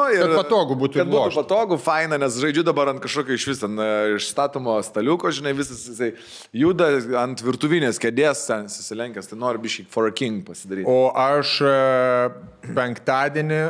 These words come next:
Speaker 2: žaidžiau, pradėjau žaist Rocket League. E,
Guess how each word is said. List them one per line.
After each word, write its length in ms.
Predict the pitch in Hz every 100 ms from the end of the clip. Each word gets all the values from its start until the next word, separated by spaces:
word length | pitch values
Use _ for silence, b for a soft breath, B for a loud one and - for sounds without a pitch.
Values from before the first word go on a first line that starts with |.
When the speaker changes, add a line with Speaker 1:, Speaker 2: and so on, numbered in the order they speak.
| -
Speaker 2:
žaidžiau, 680 | 127 127 110 131 139 135 135 135
pradėjau 340 | 120 123 127
žaist 460 | 113 127 127 - -
Rocket 420 | 117 135 - -
League. 360 | 123 139 160 - _ _ b b b b b
E, 80 | 113